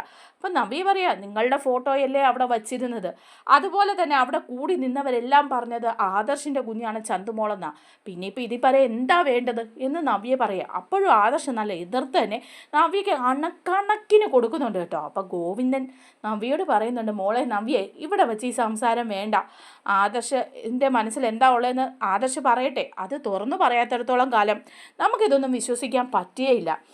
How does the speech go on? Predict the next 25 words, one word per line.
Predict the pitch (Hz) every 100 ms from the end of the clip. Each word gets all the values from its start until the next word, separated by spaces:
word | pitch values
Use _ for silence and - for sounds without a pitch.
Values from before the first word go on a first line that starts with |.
| _ _
നവ്യയ്ക്കും | 208 180 202 269
ആദർശിനും | 226 220 233 254 247
മനസ്സിൽ | 196 202 262
എന്തെങ്കിലും | 240 254 262 240
ഉണ്ടെങ്കിൽ | 247 254 262
അത് | 285 370
ഞങ്ങളോടെങ്കിലും | 370 240 254 370 415 339 302 247
തുറന്നു | 214 226 226
പറയാം. | 190 190 175 - - -
അതല്ലാതെ | 185 185 226 214 233 233 226 -
ഈ | 370
കുഞ്ഞിൻ്റെ | 392 294 285 320
ഉത്തരവാദിത്തം | 247 254 269 269 262 262
മുഴുവനും | 240 247 254
അവർ | 220 240
ഏറ്റെടുത്തിട്ട് | 226 240 277 233 226 220 220 -
പിന്നെ | 311 311 339 254 - - _
തെറ്റ് | 277 262 440
ചെയ്തിട്ടില്ലെന്ന് | 427 392 392 330 320 311
പറഞ്ഞ് | 285 294 254
ആരെങ്കിലും | 254 294 311 294
വിശ്വസിക്കുമോ?" | 262 285 285 262 294
എന്നൊക്കെ | 277 262 -
ചോദിക്കുക | 220 190 214 233
കേട്ടോ. | 180 160 151